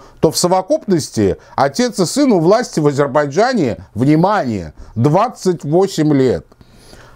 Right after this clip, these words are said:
Плюс там жена президента, вице-президент, сын готовится, царевич. И вы говорите, что в Туркменистане диктатор?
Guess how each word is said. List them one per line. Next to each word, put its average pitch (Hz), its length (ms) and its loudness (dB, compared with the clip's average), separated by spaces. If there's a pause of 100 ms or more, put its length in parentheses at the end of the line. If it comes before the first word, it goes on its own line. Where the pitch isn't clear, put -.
(300)
Плюс 233 240 -2
там 269 240 0
жена 214 340 0
президента, 135 720 0
вице-президент, 113 1120 0 (280)
сын 233 440 0
готовится, 139 880 0 (100)
царевич. 135 760 -4 (540)
И 139 80 4
вы 208 140 2
говорите, 214 480 0
что 208 180 0
в 196 60 -12
Туркменистане 175 720 0
диктатор? 143 720 -2